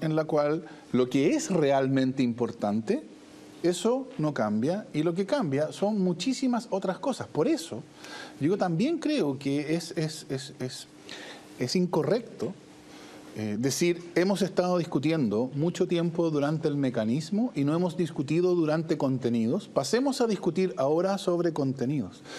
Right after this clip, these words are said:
Porque yo diría que, como yo creo que el problema fundamental es un orden constitucional diseñado para neutralizar la política democrática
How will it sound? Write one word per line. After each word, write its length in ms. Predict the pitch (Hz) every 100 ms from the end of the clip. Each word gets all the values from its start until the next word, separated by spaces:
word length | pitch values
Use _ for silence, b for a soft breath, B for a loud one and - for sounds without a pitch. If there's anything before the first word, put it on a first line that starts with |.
| B B
Porque 260 | - 117 127
yo 160 | 185
diría 380 | 269 254 139 160 B B B B B B
que, 300 | 101 104 - -
como 320 | 165 262 285
yo 180 | 214 208
creo 300 | 170 131 104
que 80 | 117
el 100 | 117
problema 500 | 127 120 139 220 247
fundamental 960 | - 208 185 147 131 117 120 156 104 - - -
es 160 | 123 -
un 140 | 127
orden 400 | 147 208 208 214
constitucional 960 | 202 190 180 170 160 151 156 160 139 107
diseñado 600 | 113 - 117 151 175 170
para 220 | 160 135
neutralizar 760 | 127 127 127 120 117 110 160 196
la 140 | 202
política 480 | 185 156 170 180 156
democrática 680 | 139 113 107 151 120 110 170